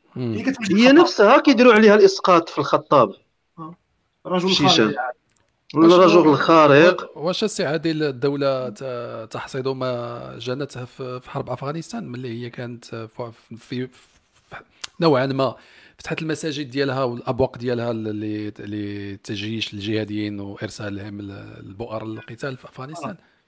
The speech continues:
Speaker 3: آه. آه، صحيح، لان ما استنفذه نظام، آه، ادريس البصري او الحسن الثاني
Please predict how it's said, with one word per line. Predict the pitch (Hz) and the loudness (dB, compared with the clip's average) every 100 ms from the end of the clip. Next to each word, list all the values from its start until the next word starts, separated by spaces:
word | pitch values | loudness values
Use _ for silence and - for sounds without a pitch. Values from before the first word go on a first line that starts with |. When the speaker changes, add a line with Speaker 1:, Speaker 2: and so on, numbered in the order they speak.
| _ _ _ _ _ - - _ | _ _ _ _ _ -20 -20 _
Speaker 3:
آه. | 143 151 | 4 6
آه، | |
صحيح، | 143 - - 147 - | 4 2 0 0 0
لان | 120 - 147 147 147 135 - _ _ _ | 0 2 2 4 4 4 -2 _ _ _
ما | 131 | -2
استنفذه | 147 - - 180 175 185 165 151 131 127 123 - _ | -2 0 4 4 6 6 8 6 6 4 2 -6 _
نظام، | 131 127 139 160 127 101 - _ - 113 | -2 4 6 6 4 0 -6 _ -12 -4
آه، | 107 107 | 0 0
ادريس | 98 113 139 139 | 0 0 0 0
البصري | 110 - 139 | -6 -2 2
او | 117 | 2
الحسن | 113 113 131 - 117 | 2 2 0 0 -2
الثاني | - 127 135 208 | 0 2 2 2